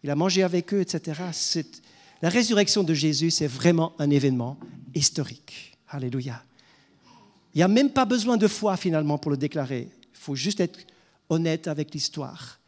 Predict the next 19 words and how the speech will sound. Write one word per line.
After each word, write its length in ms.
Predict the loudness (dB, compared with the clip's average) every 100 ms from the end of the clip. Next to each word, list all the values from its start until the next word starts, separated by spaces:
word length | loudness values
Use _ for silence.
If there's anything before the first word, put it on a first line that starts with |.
| _ _ _ -4
et 100 | -2
avec 220 | 0 0
les 80 | 0
récits 540 | 0 0 -2 -4 -8 _ _ _ -8
des 80 |
quatre 280 | -6 -6 -4
évangiles 480 | -6 -4 -4 -4 -4
qui 120 | -4
sont 320 | -2 -2 -4 -6 -18 _ _
complémentaires. 960 | -8 -4 -2 0 -2 -4 -6 -8 -16 -20 _ _ -20 -20 _
Et 60 | -6
les 80 | 0
récits 340 | 2 4 4
sont 220 | 4 2
tels 420 | 2 4 4 4 0
qu'on 280 | -2 0
ne 40 | 0
peut 140 | 0
pas 400 | 0 0 -2 -4